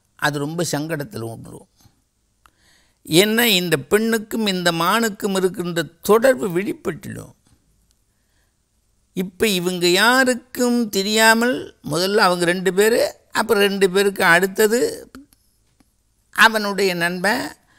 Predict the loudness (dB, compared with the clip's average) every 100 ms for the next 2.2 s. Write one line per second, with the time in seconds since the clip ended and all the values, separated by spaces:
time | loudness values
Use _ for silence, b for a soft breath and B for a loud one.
0 | b b b 4 6 6 6 6 8 6
1 | 6 2 0 -2 -4 -2 0 -2 0 0
2 | 0 -2